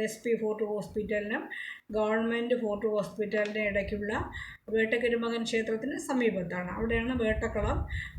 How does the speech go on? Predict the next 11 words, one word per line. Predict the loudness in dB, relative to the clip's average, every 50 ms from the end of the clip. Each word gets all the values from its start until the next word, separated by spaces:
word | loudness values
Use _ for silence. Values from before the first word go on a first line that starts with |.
| -2 0
ഒരുക്കുന്നത്. | 0 2 2 2 2 2 2 0 -2 -2 -4 -8 -10 -14 _ _ -18 -18 -18 -18 _ -10
ആ, | -6 -4 -4 -2 -2 -2 -4
ഈ | -4 0 4 6 6
വേട്ട | 6 6 4 4 4 4 2 2 2
കഴിഞ്ഞ് | 2 2 2 2 0 0 -2 0
പ്രതീകാത്മകമായ | 0 2 4 4 4 4 6 4 4 4 4 2 2 0 0 2 2 2 2 2 0 0 -2 0
വേട്ടയാണ്, | 2 2 2 4 4 2 2 2 0 -2 -4 -4 0 2
റോയൽ | 2 4 4 4 4 4 4
ഹണ്ട് | 2 0 0 0 -2
എന്ന് | -2 -2 -2
പറയാം. | -2 0 0 -2 -4 -6 -10 -6